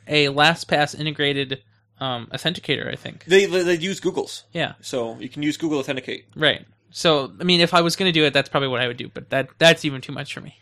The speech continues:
Speaker 2: Yeah. So, I heard something really big appeared in your house this week.
Speaker 1: Oh my gosh, it's literally huge.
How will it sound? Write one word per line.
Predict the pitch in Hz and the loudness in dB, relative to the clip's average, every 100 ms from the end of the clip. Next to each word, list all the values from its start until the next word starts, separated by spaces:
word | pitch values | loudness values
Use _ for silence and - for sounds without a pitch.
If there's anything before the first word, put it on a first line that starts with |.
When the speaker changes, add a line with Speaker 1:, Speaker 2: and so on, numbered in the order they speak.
| - | -10
Speaker 2:
Yeah. | 117 107 - _ _ _ - - - - | -8 -10 -14 _ _ _ -20 -20 -20 -12
So, | - 269 262 | 2 4 6
I | 160 | 4
heard | 165 220 - | 2 2 0
something | 202 196 156 | -4 -2 -2
really | 165 208 196 | 0 0 -2
big | 135 220 240 | 2 6 6
appeared | 139 - 127 107 | 4 0 -2 -4
in | 104 | -6
your | 101 | -10
house | 101 - | -10 -10
this | - | 0
week. | 196 | 6
Speaker 1:
Oh | 196 | 6
my | 202 196 190 170 - _ | 6 4 6 4 0 _
gosh, | 180 165 160 175 | 6 8 6 4
it's | 156 139 160 | -2 -2 -2
literally | 165 175 190 185 190 180 | 2 6 8 8 6 4
huge. | - 175 131 131 | 2 0 0 -4